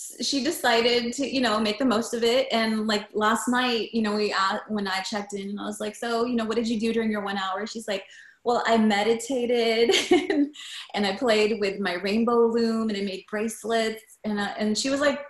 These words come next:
had a smile on her face. And I, and I was like, "So you enjoyed it?" And she's like, "Yeah, it was actually fun." And I was like, "Well, that's great." You know, like, we have to learn how to be our own friend. We have to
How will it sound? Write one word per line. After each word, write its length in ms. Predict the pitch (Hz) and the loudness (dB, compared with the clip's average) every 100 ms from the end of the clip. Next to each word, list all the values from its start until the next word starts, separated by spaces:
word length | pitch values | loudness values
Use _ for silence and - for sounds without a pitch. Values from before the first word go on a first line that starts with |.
| - | -6
had 160 | 233 247 | -2 -2
a 40 | |
smile 340 | 247 214 190 | -2 -4 -2
on 120 | 214 226 | -2 -2
her 120 | 196 | -4
face. 340 | - 139 208 - _ _ - - - | -8 -10 -12 -16 _ _ -20 -10 0
And 100 | 226 | 0
I, 60 | 233 233 | 2 0
and 140 | 233 | 2
I 80 | 220 | 2
was 120 | 226 | 2
like, 180 | 226 214 - | 0 -4 -2
"So 380 | 240 226 214 - - _ _ _ _ | 0 2 0 -4 -10 _ _ _ _
you 420 | 233 240 233 226 - | 0 2 2 0 2
enjoyed 400 | 226 302 480 262 | 2 4 4 4
it?" 80 | |
And 100 | 226 | 2
she's 140 | 262 233 | 0 -2
like, 140 | 233 226 _ _ - | -2 -6 _ _ -8
"Yeah, 360 | 226 269 403 302 | 0 2 4 4
it 60 | |
was 120 | 254 262 | 4 2
actually 300 | 262 302 285 | 0 -2 -4
fun." 240 | 330 330 | -2 0
And 100 | 247 | 0
I 80 | 233 | 0
was 140 | 233 | -2
like, 220 | 233 220 - - | -2 -4 -6 0
"Well, 160 | 196 | 2
that's 220 | 262 277 - - | 2 0 -4 -4
great." 340 | 311 247 - | -2 0 -2
You 80 | 214 | -2
know, 140 | 202 | 0
like, 180 | 208 196 - _ _ _ 220 | 0 -2 -8 _ _ _ -8
we 460 | 220 262 294 311 | -2 2 2 0
have 320 | 269 277 285 285 - - | -2 -2 -2 -4 -8 -4
to 100 | 254 | -2
learn 300 | 233 247 330 | 0 0 2
how 140 | 320 233 | 2 0
to 60 | |
be 120 | 220 214 | 2 0
our 120 | 208 | 0
own 240 | 233 294 285 | 0 2 0
friend. 440 | - 226 233 269 - | -2 -2 -2 -6 -8
We 180 | 220 240 247 | -6 -4 -2
have 180 | 254 - - | -2 -4 -2
to 240 | 226 196 | -2 -2